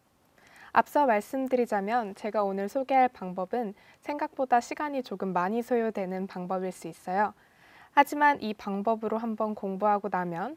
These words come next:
정확히 이해하고 넘어가기 때문에 어려운 내용이어도 헷갈리지 않고 제대로 공부할 수 있는 방법이라고 생각합니다.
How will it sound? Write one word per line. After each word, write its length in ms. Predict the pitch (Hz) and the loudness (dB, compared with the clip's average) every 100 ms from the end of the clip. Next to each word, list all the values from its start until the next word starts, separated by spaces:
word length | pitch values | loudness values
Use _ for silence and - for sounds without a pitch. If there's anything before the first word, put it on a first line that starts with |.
| - | -10
정확히 580 | - 196 202 - 208 185 | -6 -4 -4 -6 -6 -2
이해하고 380 | 185 190 180 | 0 0 -2
넘어가기 480 | 185 175 185 190 185 | -6 -4 -2 -4 -4
때문에 540 | - 185 165 214 226 - _ - - - _ | -8 -10 -4 -2 -2 -4 _ -20 -20 -20 _
어려운 440 | 214 262 285 277 | 6 6 6 4
내용이어도 800 | 208 208 220 208 185 180 254 330 | 2 2 2 0 -2 -2 -2 0
헷갈리지 560 | 330 - 302 285 262 233 | -4 0 2 2 2 2
않고 420 | 175 190 - 190 - | 2 -2 -6 -8 -4
제대로 400 | - 202 208 196 | -4 0 0 -2
공부할 400 | - 196 208 196 | -2 -2 0 0
수 160 | - | -2
있는 420 | 185 175 190 262 262 | -6 -4 -4 -4 -4
방법이라고 640 | 180 180 180 185 175 180 | -6 -4 -4 -2 -2 -2
생각합니다. 680 | 220 208 208 196 180 214 | -4 -6 -8 -10 -10 -12